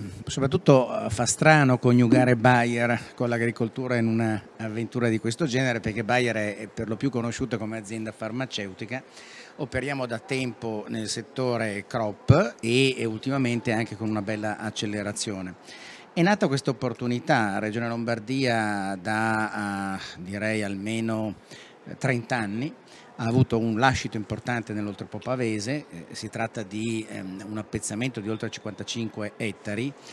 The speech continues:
a vite, quindi siamo proprio nell'Oltrepo e, e viene, ehm, diciamo, rispettata la caratteristica, eh, vitinicola del territorio, e, ehm, eh, con alterne fortune la Regione ha sempre governato, oh, questo istituto. Prima era un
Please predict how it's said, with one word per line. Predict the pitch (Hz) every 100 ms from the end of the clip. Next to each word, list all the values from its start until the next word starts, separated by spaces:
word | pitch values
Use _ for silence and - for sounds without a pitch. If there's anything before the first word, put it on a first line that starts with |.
| - - -
a | 127
vite, | 110 101 - 143 175 - -
quindi | 101 101 107 95
siamo | - 110 104
proprio | 110 104
nell'Oltrepo | 107 107 113 117 - 120 110
e, | 98 98
e | 95
viene, | 98 117 113 101 - - - -
ehm, | 107 104
diciamo, | 107 113 113 110
rispettata | 123 - 127 - 139 117 110
la | 104
caratteristica, | - 107 104 - 110 117 - 110 - 95 71
eh, | 110 98 92 92 92 90 73 71 101
vitinicola | 110 110 - 117 123 - 101 92
del | 95 90
territorio, | 107 139 147 104 95 107 - - - - - -
e, | 180 180 -
ehm, | 135 131 123 120 127 127
eh, | 120 123 123 - - -
con | 135 131
alterne | 139 165 143
fortune | - - - 139
la | 139
Regione | 123 113 127 127
ha |
sempre | 104 127 110 117
governato, | 110 110 110 107 104 -
oh, | 110 107 101 98 92
questo | 107 -
istituto. | 107 - 107 98 87 92
Prima | - 160 123
era | 113 113
un | 110 107